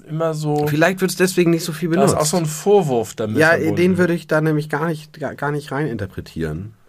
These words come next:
Speaker 2: Wenn, wenn ich jetzt
Speaker 1: Krieg Muffensausen. Das ist sowas, was entsteht, was plötzlich hochkommt. Das ist nicht so, ich hab grundsätzlich Angst
Speaker 2: Genau.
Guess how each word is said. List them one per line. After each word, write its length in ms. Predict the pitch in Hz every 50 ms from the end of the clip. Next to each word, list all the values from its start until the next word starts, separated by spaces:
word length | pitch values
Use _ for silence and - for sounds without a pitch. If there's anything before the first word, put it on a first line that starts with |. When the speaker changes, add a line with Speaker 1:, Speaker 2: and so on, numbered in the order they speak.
| _ _ -
Speaker 2:
Wenn, 280 | 104 101 101 98 98
wenn 120 | 110 107 101
ich 100 | 110 117
jetzt 120 | - 120 -
Speaker 1:
Krieg 140 | 147 - 147
Muffensausen. 600 | 143 139 - 135 120 113 101 92 92 107 110 117 131 151 - - - - - - - - _ _ _ - _ _ - - _ _ _ _ _ - _ _ _ _ _ - _ - -
Das 140 | 147 160 180
ist 100 | 185 -
sowas, 200 | 208 202 190 185
was 160 | 196 185 185
entsteht, 500 | - 156 156 151 - - 220 233 214 156 151
was 120 | 139 -
plötzlich 400 | - - 190 185 - 175 156 156
hochkommt. 460 | 185 208 214 - - - 120 110 123
Das 100 | 131 143
ist 100 | 156 147
nicht 200 | 156 196 220 -
so, 260 | - 202 196 185 185 - - - - - - -
ich 180 | - 156 151 185
hab 100 | 175 - - 151 -
grundsätzlich 680 | 143 156 208 226 190 - 185 170 - - 151 151 151
Angst 260 | 143 147 160 160 139 104
Speaker 2:
Genau. 180 | 143 147 139